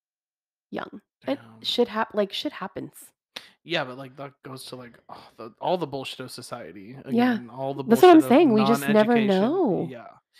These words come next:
Speaker 2: It's not your fault, women. If you're out there, it's not your fault. We are here with you, standing strong.
Speaker 1: Please message me if you have any questions or you, uh, not sure where to go or what to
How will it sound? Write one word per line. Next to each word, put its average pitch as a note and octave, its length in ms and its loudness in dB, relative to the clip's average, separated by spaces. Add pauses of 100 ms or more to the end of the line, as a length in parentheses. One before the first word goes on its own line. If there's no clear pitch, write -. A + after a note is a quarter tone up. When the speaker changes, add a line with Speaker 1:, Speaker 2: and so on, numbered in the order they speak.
(640)
Speaker 2:
It's C#3+ 200 -8
not F#3 180 -6
your F#3 100 -6
fault, C3+ 280 -4
women. C3 440 -10
If C3+ 140 -14
you're C#3+ 120 -4
out C3 200 -6
there, C3+ 320 -6
it's C3 180 -14
not C3+ 380 -6
your C3+ 120 -8
fault. B2+ 320 -6
We B2+ 100 -14
are B2 120 -12 (100)
here F3 160 -6
with E3 240 -8
you, D#3+ 120 -8
standing C3 420 -10
strong. C#3+ 600 -6 (1080)
Speaker 1:
Please D#4 380 0
message F#3 420 0
me E3+ 240 2
if E3+ 140 -4
you F#3 80 0
have E3+ 180 0
any D#3+ 220 0
questions E3 680 -2
or E3 300 -4 (120)
you, F3+ 360 -4 (160)
uh, F3 60 -16 (140)
not E3+ 280 0
sure F#3+ 180 -2
where F3+ 140 2
to E3 80 0
go A#3 540 4 (360)
or F#3+ 80 -4
what F#3 180 -2
to D#3+ 120 -10